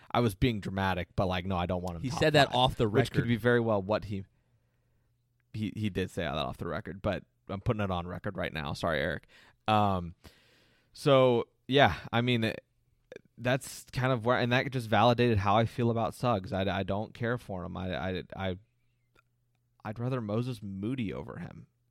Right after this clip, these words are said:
Speaker 1: and, and he's projected
Speaker 2: Wow.
Speaker 1: in the eight to twelve range. So
Speaker 2: Listen.
Speaker 1: I, I just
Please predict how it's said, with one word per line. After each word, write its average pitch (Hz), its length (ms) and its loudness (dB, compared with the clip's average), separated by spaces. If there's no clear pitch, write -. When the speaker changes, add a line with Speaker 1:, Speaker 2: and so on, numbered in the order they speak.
Speaker 1:
and, 107 160 -4
and 95 220 -8
he's 113 180 -6
projected 101 540 -4
Speaker 2:
Wow. 98 60 -2
Speaker 1:
in 92 120 -6
the 90 240 -6
eight 104 240 -4
to 92 220 -8
twelve 101 360 -4
range. 67 480 -14
So 110 260 -2
Speaker 2:
Listen. 95 120 0
Speaker 1:
I, 113 220 4
I 131 80 -2
just 139 280 -8